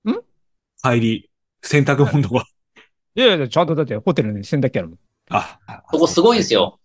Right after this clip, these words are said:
Speaker 2: そうですね。
Speaker 3: 何でも揃ってるとこで。
Speaker 1: うん。
Speaker 2: あ、そうなんですか？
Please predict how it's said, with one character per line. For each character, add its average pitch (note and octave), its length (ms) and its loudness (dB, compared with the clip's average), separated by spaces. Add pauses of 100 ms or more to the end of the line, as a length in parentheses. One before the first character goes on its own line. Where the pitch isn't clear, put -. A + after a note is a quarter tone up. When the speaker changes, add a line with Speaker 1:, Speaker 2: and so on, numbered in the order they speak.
(120)
Speaker 2:
そ - 80 -2
う - 20 -2
で - 60 -20
す E2 60 -20
ね。 A2 240 -10 (300)
Speaker 3:
何 C#3+ 180 0
で F#3 100 4
も - 40 -8 (140)
揃 F3+ 160 6
っ F#3 80 -2
て D3 80 2
る A2 100 2
と A2 80 0
こ G2 100 0
で。 F2+ 240 0 (800)
Speaker 1:
う B2 60 -10
ん。 F2+ 220 -14 (560)
Speaker 2:
あ、 D3+ 160 2
そ B3 100 6
う - 20 10
な G3 100 6
ん - 20 2
で - 40 -2
す - 60 -10
か？ - 60 -6